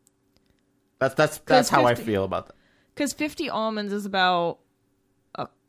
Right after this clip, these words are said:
Speaker 2: c-, I wanna say maybe a cup? I guess that would probably make, like, half a cup of flour.
Speaker 1: Anyway,
Speaker 2: Mm.
Speaker 1: it would taste like shit because they're bitter almonds, so you
Speaker 2: Well,
Speaker 1: would
Speaker 2: no,
Speaker 1: have
Speaker 2: you
Speaker 1: the first bite and be like, "This
Speaker 2: No.
Speaker 1: tastes like shit."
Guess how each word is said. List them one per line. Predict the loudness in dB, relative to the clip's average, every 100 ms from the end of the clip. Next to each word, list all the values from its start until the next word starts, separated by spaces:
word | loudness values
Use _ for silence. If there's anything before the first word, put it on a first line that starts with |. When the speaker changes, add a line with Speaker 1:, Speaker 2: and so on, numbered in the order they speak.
| -20
Speaker 2:
c-, | -20 _ _ _ -20
I | -14
wanna | -12
say | -12
maybe | -10 -8 -10
a |
cup? | -10 -12 -12 -12 -20 _ _ _ _ _ _ _ _ _ _
I | -10
guess | -8
that | -8
would | -8
probably | -8 -8
make, | -10 -12
like, | -16
half | -16 -16
a | -18
cup | -18 -20
of |
flour. | -20 -20 -20 -20 -20 -20 _ _ _ _ _ _ _ _ _ _ _ _ _ _ _ _ 0
Speaker 1:
Anyway, | 2 4 4 4 4 2
Speaker 2:
Mm. | -2 -2
Speaker 1:
it | 2
would | 4 4
taste | 4 6
like | 4
shit | 4 2 2
because | 2 2 4
they're | 4
bitter | 6 6 6
almonds, | 6 4 2
so | 2
you | 4
Speaker 2:
Well, | 4
Speaker 1:
would | 6
Speaker 2:
no, | 6
Speaker 1:
have | 6
Speaker 2:
you | 6
Speaker 1:
the | 2
first | 4 4 4
bite | 6 6 6
and | 2 2
be | 4
like, | 4
"This | 2 2
Speaker 2:
No. | 2
Speaker 1:
tastes | 2
like | 2 2
shit." | 2 2 2